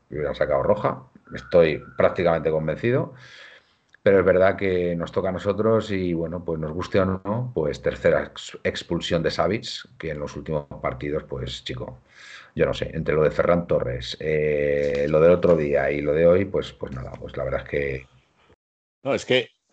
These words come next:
Speaker 2: es que os he, os he dado antes el dato, es que el Atlético de Madrid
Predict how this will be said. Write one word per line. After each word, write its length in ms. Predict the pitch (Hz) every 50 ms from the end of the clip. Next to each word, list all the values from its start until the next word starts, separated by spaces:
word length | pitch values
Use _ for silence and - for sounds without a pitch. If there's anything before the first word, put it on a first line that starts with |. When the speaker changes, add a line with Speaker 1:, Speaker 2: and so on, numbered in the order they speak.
| _ _ _ -
Speaker 2:
es 160 | - 135 -
que 80 | - 185
os 100 | - -
he, 100 | 160 - -
os 180 | 123 117 -
he 60 | 131 131
dado 220 | 143 156 151 143
antes 260 | 139 120 110 113 117
el 160 | - 113 101 104
dato, 340 | 131 139 135 123 110 107
es 200 | 95 101 107 104
que 80 | - 143
el 60 | 139
Atlético 260 | 139 135 135 139 139 131
de 60 | 127
Madrid 320 | 123 123 131 131 143 135